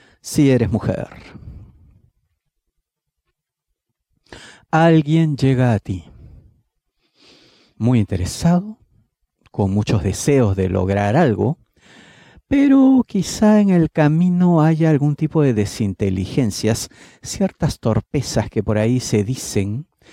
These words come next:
y que pueden revelar, eh, una imagen que no es la correcta, una distorsión de lo que tú eres en verdad. Por ello, piensa bien antes de hablar.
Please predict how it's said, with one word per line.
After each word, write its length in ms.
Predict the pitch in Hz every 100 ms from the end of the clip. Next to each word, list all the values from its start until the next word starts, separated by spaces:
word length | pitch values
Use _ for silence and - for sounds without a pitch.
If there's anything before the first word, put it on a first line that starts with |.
| - - _ - 113
y 120 | 110
que 320 | - 107 104
pueden 320 | - 147 147
revelar, 640 | 123 123 113 117 143 151 151
eh, 1080 | 156 127 - - 90 - 92 87 - - - -
una 240 | 139 147
imagen 1000 | 131 131 151 - 123 120 123 131 160 151 _ _ _ _ _ _ _
que 140 | 113
no 80 | 104
es 80 | 123
la 80 | 113
correcta, 560 | 104 175 - - - - _ _ _ _ _ _ _ _ -
una 240 | 123 143
distorsión 1000 | 110 - - - 95 92 - - 175 120
de 120 | 92 87
lo 320 | 92 92 92
que 160 | 101 92
tú 280 | - 120
eres 340 | 143 120 98 101
en 80 | 87
verdad. 400 | 87 135 - - - - _ _ _ _ - _ _ _ _ -
Por 100 | 147
ello, 340 | 175 143 160 _
piensa 880 | 123 143 165 170 170 165 - - 110
bien 320 | 107 139 143
antes 340 | 139 135 131 -
de 80 |
hablar. 320 | 101 107 127